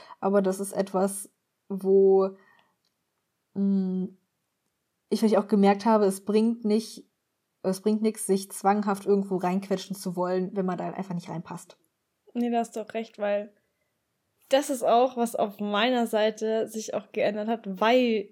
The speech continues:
Speaker 2: ich das ja mit dir auch hatte. Also, dass du ja, ich hab jedes Mal, jede Woche versucht, dich damit reinzuziehen, dass du auch mal rauskommst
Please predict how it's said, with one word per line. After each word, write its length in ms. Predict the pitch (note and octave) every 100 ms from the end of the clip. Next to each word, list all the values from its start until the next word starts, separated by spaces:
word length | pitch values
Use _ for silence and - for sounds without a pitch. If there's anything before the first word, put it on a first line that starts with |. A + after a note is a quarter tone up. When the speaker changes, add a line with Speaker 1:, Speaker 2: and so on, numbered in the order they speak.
| _
Speaker 2:
ich 160 | - -
das 180 | G3
ja 80 | G#3
mit 240 | G3 F#3+ A#3
dir 180 | B3
auch 140 | D4 -
hatte. 240 | D4+ E4+ F#4 A4 _ _ _ - - - -
Also, 220 | A#3+ A3 - _ _ -
dass 180 | A#3 -
du 120 | C4
ja, 260 | A#3+ A3+ - _ -
ich 160 | B3
hab 200 | C4+ D4 -
jedes 560 | B3 B3+ C4 B3 B3
Mal, 320 | A#3 A3 G#3+
jede 240 | A3+ A3+ G#3+
Woche 220 | A3 -
versucht, 360 | - G#3+ A3+ -
dich 120 | A3
damit 280 | G#3 G3 G3
reinzuziehen, 480 | G3 G#3+ - - G3+
dass 140 | G#3
du 260 | - G3+ -
auch 160 | A#3 A#3
mal 140 | A3
rauskommst 1160 | A3 A#3+ - D4 E4+ A4 A4 G4+ - G4+ -